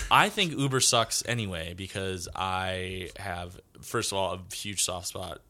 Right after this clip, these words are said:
Speaker 2: in my heart for taxis.
Speaker 1: Uh-huh.
Speaker 2: Uh, but also, uh, I fucking hate everything that comes out of Silicon Valley as a rule.
Speaker 1: Oh.
Speaker 2: Um, and fuck 'em.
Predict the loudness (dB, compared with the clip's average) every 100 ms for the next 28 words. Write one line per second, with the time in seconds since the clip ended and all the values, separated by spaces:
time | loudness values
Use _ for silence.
0 | _ -12 -8 -8 -10 -10 -10 -10 -10 -10
1 | -10 -12 -20 -20 -14 -10 0 6 8 6
2 | 2 -2 4 4 4 2 4 4 0 0
3 | -2 -4 -6 0 2 4 2 0 -4 -10
4 | -18 _ _ _ 0 2 2 0 -12 -14
5 | -10 -4 -4 -4 -8 -6 -8 -8 -8 -8
6 | -8 -8 -12 -12 -12 -10 -10 -8 -8 -10
7 | -12 -8 -8 -8 -10 -12 -12 -12 -10 -10
8 | -14 _ -20 -18 -12 -12 -8 -2 0 0
9 | -2 -4 -10 -16 -6 -2 0 -2 -4 -4
10 | -4 -6 -6 -8 -8 -10 -12 -10 -6 -6
11 | -8